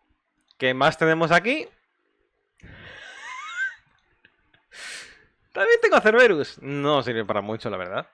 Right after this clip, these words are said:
Pero también tengo a Cerberus. <laughs> Solo me falta Fediel. Y voy por la noventa. <laughs> Ahora sí.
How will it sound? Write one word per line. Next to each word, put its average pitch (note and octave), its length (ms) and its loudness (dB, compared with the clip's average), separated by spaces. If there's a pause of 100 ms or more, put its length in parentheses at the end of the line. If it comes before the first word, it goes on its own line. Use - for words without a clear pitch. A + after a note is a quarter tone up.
(180)
Pero F#2+ 440 -8 (260)
también F#4 220 0
tengo C#4+ 140 0
a - 20 0
Cerberus. D3 480 0 (260)
<laughs> - 1300 -18
Solo F#3+ 320 0
me D4+ 100 -2
falta C#4+ 300 0
Fediel. C#3+ 500 -2 (640)
Y C#3 200 -6
voy D#3+ 200 2
por F#3+ 240 0
la G3 380 2 (100)
noventa. D#3 640 -6 (2250)
<laughs> C3 60 -20 (1300)
Ahora B2 300 -4
sí. A2+ 240 -14